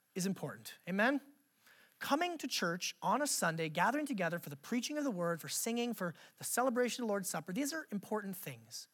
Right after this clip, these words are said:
I'm not trying to be legalistic, but I would encourage you to prioritize being at church. I would encourage you to prioritize being in community group. It is important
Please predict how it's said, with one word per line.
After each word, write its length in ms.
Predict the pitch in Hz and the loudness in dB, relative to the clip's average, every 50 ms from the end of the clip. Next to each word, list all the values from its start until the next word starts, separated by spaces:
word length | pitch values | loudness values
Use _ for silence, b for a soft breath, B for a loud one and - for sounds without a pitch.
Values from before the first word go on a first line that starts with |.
| b b b b b b b b _ | b b b b b b b b _
I'm 40 | 359 | -4
not 100 | 359 339 | -2 0
trying 160 | - - 285 | 2 4 4
to 40 | 240 | 4
be 200 | 208 214 196 180 B B B - | 4 4 2 0 B B B -8
legalistic, 920 | 131 156 190 247 233 294 269 202 165 - - - - 143 185 214 - b b b b b b b b b b b _ _ _ _ _ _ _ _ _ | -2 2 2 4 4 6 6 6 4 4 2 0 -2 -2 -4 -4 -6 b b b b b b b b b b b _ _ _ _ _ _ _ _ _
but 180 | - 262 294 - | 6 6 6 6
I 100 | 277 339 | 4 2
would 120 | 370 381 | 2 2
encourage 440 | 381 359 - - - 180 170 156 151 | 0 0 0 0 0 2 2 2 2
you 180 | 196 262 311 - - - _ _ _ _ _ | 2 0 0 0 -6 -14 _ _ _ _ _
to 80 | - 277 | -12 -10
prioritize 760 | - - 311 302 339 381 392 349 - - 127 143 196 202 190 - _ _ _ _ _ _ _ _ _ _ _ _ 220 180 | -6 0 2 2 2 2 0 -2 -4 -4 -4 -4 -4 -4 -6 -10 _ _ _ _ _ _ _ _ _ _ _ _ -6 -2
being 220 | 202 233 277 311 | 2 2 2 2
at 80 | 330 302 | 0 -2
church. 480 | - 381 381 - - - - - - - _ _ _ b b b b b b b | -4 -4 -4 -4 -4 -6 -10 -12 -12 -14 _ _ _ b b b b b b b
I 100 | - 285 | 0 2
would 100 | 381 392 | 2 2
encourage 280 | 330 - - 262 220 214 | 0 2 2 2 4 4
you 60 | 226 | 2
to 60 | 220 | 2
prioritize 540 | - - 233 214 220 220 240 240 233 202 175 | 2 4 4 4 4 4 4 2 0 0 0
being 340 | 170 208 233 277 302 302 - - _ - | 0 0 0 0 0 -4 -6 -10 _ -2
in 160 | 240 277 269 | -2 0 0
community 400 | - - 294 285 320 359 339 262 | 0 0 0 0 0 0 0 0
group. 200 | 165 151 135 - - | -2 -2 -4 -6 -6
It 80 | 269 | -6
is 100 | 339 339 | -4 -4
important 540 | 381 349 - - - - 190 185 190 233 - | -6 -6 -8 -10 -8 -6 -6 -4 -4 -6 -6